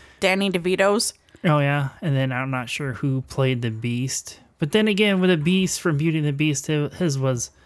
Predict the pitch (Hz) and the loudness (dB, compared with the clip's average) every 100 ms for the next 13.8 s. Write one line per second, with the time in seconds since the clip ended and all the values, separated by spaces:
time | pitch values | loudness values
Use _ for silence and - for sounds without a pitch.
0 | _ _ _ _ 185 175 156 135 - _ | _ _ _ _ 0 2 4 2 -2 _
1 | - - 165 170 156 127 - 151 - 147 | -12 -2 2 2 0 -2 -2 -2 -2 -4
2 | 127 - 135 120 123 120 123 117 120 - | -4 -2 -2 -2 -2 0 -2 -4 -4 -2
3 | 185 160 185 190 143 151 135 - - - | -2 -2 -2 -2 -2 -4 -4 -10 -16 -4
4 | - 185 185 165 131 147 139 139 123 117 | 0 0 0 0 -2 -2 0 0 0 -2
5 | 131 127 113 101 127 131 123 120 190 139 | -2 0 0 0 0 2 0 -2 -2 0
6 | 139 147 135 143 127 139 139 147 151 151 | 0 0 -2 -2 0 0 -2 -2 -2 -2
7 | 147 151 170 175 165 - _ _ _ - | -2 -4 -2 -4 -6 -14 _ _ _ -6
8 | 160 156 190 190 175 156 160 147 - 147 | -2 2 2 2 2 0 0 -4 -2 -2
9 | 139 135 - 123 120 127 127 - - 113 | -2 -6 -6 -4 -2 -2 -2 -6 -6 -6
10 | 107 107 - _ _ - 135 110 135 127 | -6 -10 -16 _ _ -10 -8 -8 -8 -4
11 | 127 120 117 127 127 123 117 117 110 - | 0 0 2 2 2 0 -2 -2 -4 -8
12 | _ 147 117 110 101 110 107 107 110 107 | _ -4 -2 -4 -6 -6 -6 -6 -8 -8
13 | 113 - 110 104 107 104 104 | -8 -6 -8 -6 -6 -4 -6